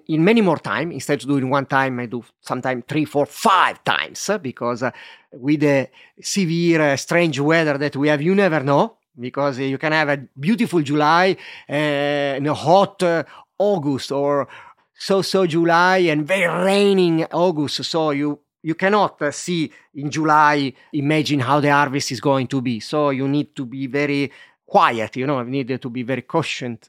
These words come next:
to do everything. So, and then I leave little bit more grape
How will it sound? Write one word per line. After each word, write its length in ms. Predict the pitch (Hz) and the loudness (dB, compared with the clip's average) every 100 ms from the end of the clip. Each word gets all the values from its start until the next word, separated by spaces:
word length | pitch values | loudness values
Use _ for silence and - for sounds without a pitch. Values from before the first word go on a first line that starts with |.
| _ | _
to 140 | 135 | -16
do 260 | 113 120 113 | -12 -10 -8
everything. 360 | 123 120 - 107 - _ _ _ _ | -8 -8 -10 -12 -14 _ _ _ _
So, 380 | - 233 190 - _ _ - | 0 2 2 -2 _ _ 2
and 200 | 269 233 | 4 4
then 220 | 269 285 220 | 4 4 2
I 100 | 214 | 2
leave 240 | 233 233 220 | 0 -2 -2
little 640 | 240 269 294 302 269 233 | -2 0 0 0 0 0
bit 220 | 214 220 | -2 0
more 580 | 208 196 190 190 185 180 _ _ - 120 | 2 2 2 4 4 0 _ _ -20 -12
grape 460 | 120 170 175 147 | -2 2 4 2